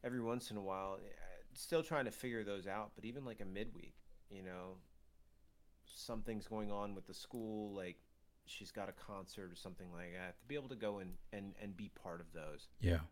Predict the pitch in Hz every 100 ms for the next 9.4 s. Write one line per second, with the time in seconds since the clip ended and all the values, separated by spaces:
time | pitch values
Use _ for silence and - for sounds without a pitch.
0 | - - - 123 117 113 - - - -
1 | - - - - - 135 123 - 110 98
2 | 87 82 80 - - - - - 98 98
3 | 92 87 85 - - - - - 123 127
4 | 139 135 135 131 95 110 123 117 113 -
5 | - 107 98 90 90 92 - - - -
6 | - - - - - - 101 101 98 95
7 | 95 92 104 95 95 104 107 - - 110
8 | 101 98 101 95 92 90 - - 127 -
9 | 120 117 120 123